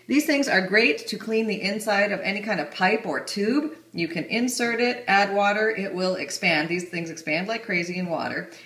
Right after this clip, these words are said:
And then basically almost like a bottle brush, you can pull it out by the string. The strings are, you know, very strong, and, uh, you can give it a good pull. So that will help wipe out any kind of tube that you're working with. Um,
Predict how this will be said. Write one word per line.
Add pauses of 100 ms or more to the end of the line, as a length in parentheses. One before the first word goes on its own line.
(120)
And
then
basically
almost
like
a
bottle
brush,
you
can
pull
it
out
by
the
string.
The
strings
are, (320)
you
know,
very
strong, (240)
and,
uh,
you
can
give
it
a
good
pull.
So
that
will
help
wipe
out
any
kind
of
tube
that
you're
working
with. (1500)
Um,